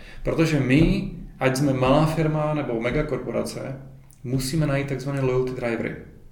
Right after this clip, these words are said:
které vůbec nejsou na první pohled zřejmé. Protože když se podíváš do nákupního košíku lidí za dva roky, tak tam vidíš opakující se položky, samozřejmě,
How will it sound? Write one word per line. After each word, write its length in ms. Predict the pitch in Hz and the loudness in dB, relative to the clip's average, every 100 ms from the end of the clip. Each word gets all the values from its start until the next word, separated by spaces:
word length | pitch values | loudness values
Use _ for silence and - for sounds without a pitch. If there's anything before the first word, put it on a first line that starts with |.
| - - - - - - - | -20 -20 -20 -20 -20 -20 -20
které 320 | - 135 156 | -2 2 4
vůbec 480 | 156 156 208 202 160 | 4 2 0 0 2
nejsou 280 | 165 160 160 | 2 2 0
na 100 | 151 | 0
první 260 | 151 156 | 0 -2
pohled 260 | 156 151 156 | -2 -2 0
zřejmé. 480 | 151 156 147 - - - - | 0 0 0 -4 -10 -16 -10
Protože 300 | - 139 139 | -6 -2 0
když 120 | 147 143 | 0 0
se 100 | - | 2
podíváš 640 | 143 151 160 165 165 - | 2 4 4 2 0 -2
do 400 | 120 120 117 - - - | -2 0 0 -2 -2 -2
nákupního 480 | 127 131 156 165 160 | -2 0 2 4 4
košíku 380 | 147 165 - | 0 -4 -2
lidí 500 | 113 110 113 170 - - | -2 -2 -2 -6 -6 2
za 120 | 135 | 2
dva 180 | 120 110 | 4 2
roky, 460 | 104 - - 196 - - - _ | 0 -4 -6 -8 -12 -20 -20 _
tak 140 | - - | -8 0
tam 140 | 165 | 2
vidíš 200 | 190 139 | 2 2
opakující 440 | 120 127 143 139 147 | 0 0 -2 -2 -4
se 100 | 151 | -4
položky, 480 | 160 160 - 185 | -2 -2 -2 -6
samozřejmě, 720 | - 110 113 120 127 139 156 | -4 -4 -4 -2 -2 0 0